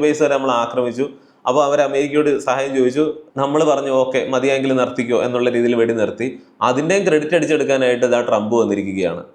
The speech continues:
"അത് ഞമ്മളാണ്" എന്ന് പറയുന്നത് പോലെ. ഇതുപോലെ തന്നെ നമ്മൾ പണ്ട് പറഞ്ഞൊരു കാര്യമുണ്ട്, ആം, ഈ പറയുന്ന പോലെ പാകിസ്ഥാനിലേക്ക് ഇറാന്റെ പ്രസിഡന്റ് പോയി, കാരണം പാകിസ്ഥാന്റെ കയ്യിൽ ന്യൂക്ലിയർ ആയുധമുണ്ട്, ആ കാര്യം അറിയാം.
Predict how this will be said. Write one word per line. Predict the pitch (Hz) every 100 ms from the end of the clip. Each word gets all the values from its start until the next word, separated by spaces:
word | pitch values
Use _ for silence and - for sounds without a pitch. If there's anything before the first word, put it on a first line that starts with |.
| 113
"അത് | 135 131
ഞമ്മളാണ്" | 120 127 123 107 104 107
എന്ന് | 110 107
പറയുന്നത് | 101 101 101 95
പോലെ. | 90 90 - _
ഇതുപോലെ | 135 143 156 165
തന്നെ | 156 156
നമ്മൾ | 151 151
പണ്ട് | 147 139 143
പറഞ്ഞൊരു | 139 135 135 127
കാര്യമുണ്ട്, | 123 127 113 117 135 - - _ _ -
ആം, | 110 107 107 107 117
ഈ | 127
പറയുന്ന | 123 123 123
പോലെ | 127 120
പാകിസ്ഥാനിലേക്ക് | 113 117 131 143 131 127 127 127 143 156 - - _ 120
ഇറാന്റെ | 120 127 131 131
പ്രസിഡന്റ് | 123 113 123 131 123 120 - - _ _ -
പോയി, | 113 104 80 - - _ _ _ _ -
കാരണം | 107 110 117
പാകിസ്ഥാന്റെ | 117 120 127 127
കയ്യിൽ | 127 127
ന്യൂക്ലിയർ | 120 117 127 131
ആയുധമുണ്ട്, | 131 131 127 131 135 - - - _ _ _
ആ | 117 123
കാര്യം | 135 135 139
അറിയാം. | 120 110